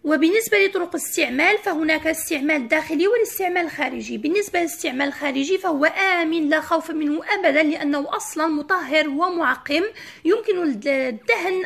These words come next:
أو الدلك بزيت الشيح، يمكن أيضًا أخذ ال-، الشيح المجفف وطحنه عندما يصبح على شكل مسحوق،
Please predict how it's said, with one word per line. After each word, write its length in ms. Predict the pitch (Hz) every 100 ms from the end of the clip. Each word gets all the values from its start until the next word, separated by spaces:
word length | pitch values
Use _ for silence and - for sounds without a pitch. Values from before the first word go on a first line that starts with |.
| -
أو 120 | 254
الدلك 520 | 220 - 359 415 -
بزيت 400 | 247 240 277 254
الشيح، 500 | - - 285 359 427 - - -
يمكن 420 | 330 415 403 339 381
أيضًا 220 | 370 330
أخذ 340 | 320 359 339 269
ال-، 260 | 269 262 254
الشيح 680 | 262 262 - - 370 403 -
المجفف 920 | 262 247 262 247 403 403 302 349 - - - -
وطحنه 800 | 285 302 523 262 294 277 370 349 - -
عندما 380 | 269 294 285 285
يصبح 400 | 392 427 - 320
على 320 | 285 285 269
شكل 600 | - - 311 277 269 277
مسحوق، 500 | 269 - 311 392 427